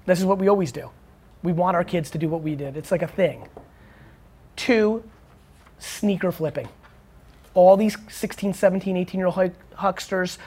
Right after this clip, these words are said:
hustlers like me are in sneaker flipping, but they can't get enough supply. Like, when they're right, they have to wait online, buy one pair, and make six hundred bucks. When you're right about Jordan or Giannis or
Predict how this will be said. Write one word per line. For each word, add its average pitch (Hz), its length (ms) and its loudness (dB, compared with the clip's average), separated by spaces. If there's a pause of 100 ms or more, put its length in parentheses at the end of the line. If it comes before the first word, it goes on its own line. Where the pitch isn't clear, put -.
(120)
hustlers 185 500 0
like 175 160 2
me 180 380 2
are 175 100 0
in 170 80 -2
sneaker 208 380 0
flipping, 165 480 -6 (380)
but 165 100 -6
they 175 80 -2
can't 180 240 -6
get 175 100 -6
enough - 140 -6
supply. 151 540 -12 (2250)
Like, 175 180 -2
when 208 220 2
they're 226 100 8
right, 196 420 2 (460)
they 180 60 0
have 190 140 0
to 196 80 2
wait 185 180 4
online, 190 480 4
buy 165 160 0
one 175 300 0
pair, 170 420 2
and 180 100 -4
make 165 160 -4
six 170 160 -6
hundred 160 240 -4
bucks. 170 440 0 (360)
When 190 120 2
you're 190 100 2
right 196 340 2 (140)
about 185 460 2
Jordan 196 540 0 (340)
or 170 240 6 (340)
Giannis 190 680 0 (280)
or 170 320 4